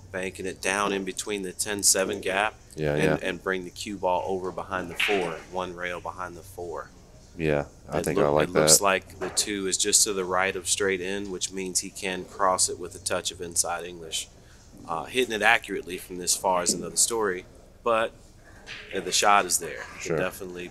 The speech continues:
Speaker 1: bank it up the table, cross it, and, and get over towards that corner pocket where the four is.
Speaker 2: And I mean, really, as long as the speed is right, the only thing that could go wrong is a kiss, which would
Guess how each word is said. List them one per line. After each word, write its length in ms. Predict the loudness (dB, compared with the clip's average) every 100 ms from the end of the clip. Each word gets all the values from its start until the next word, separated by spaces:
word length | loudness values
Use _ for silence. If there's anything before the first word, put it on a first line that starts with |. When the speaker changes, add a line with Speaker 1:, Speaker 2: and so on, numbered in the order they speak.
| -8
Speaker 1:
bank 260 | -6 -6 -10
it 80 | -10
up 180 | -12 -12
the 80 | -10
table, 560 | -4 -2 -2 -4 -8 -10 -16 -18 -20 -20 -6
cross 420 | 4 4 6 2
it, 120 | 0 -6
and, 120 | -10 -12 -14
and 120 | -14 -14 -6
get 140 | -4
over 260 | -4 -6 -6
towards 360 | -4 -2 -2
that 180 | -2 -6
corner 240 | -12 -14 -6
pocket 280 | -4 -4 -8
where 120 | -16
the 80 | -16
four 380 | -10 -8 -6 -8
is. 220 | -4 -4 -4
Speaker 2:
And 120 | 0 4
I 40 |
mean, 160 | 4 6
really, 260 | 8 10
as 120 | 8
long 180 | 6 6
as 80 | 6
the 100 | 10
speed 420 | 10 10 2 4
is 160 | 2 2
right, 340 | 4 4 2
the 100 | 0
only 180 | 2 2
thing 180 | 2 -2
that 100 | 2
could 180 | 2 4
go 120 | 2
wrong 220 | 4 2
is 100 | 0
a 60 | -2
kiss, 520 | 2 4 8 6 6
which 180 | -2 -6
would 160 | -8